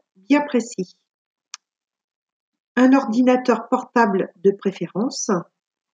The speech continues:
car y sont intégrés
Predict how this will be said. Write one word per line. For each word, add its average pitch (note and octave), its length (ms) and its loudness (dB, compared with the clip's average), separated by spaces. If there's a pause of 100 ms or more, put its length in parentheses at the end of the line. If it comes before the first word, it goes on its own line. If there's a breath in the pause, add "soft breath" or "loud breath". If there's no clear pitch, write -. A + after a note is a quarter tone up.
(360)
car A3 480 0 (440)
y A3 100 -2
sont A3 320 -4
intégrés G#3+ 600 0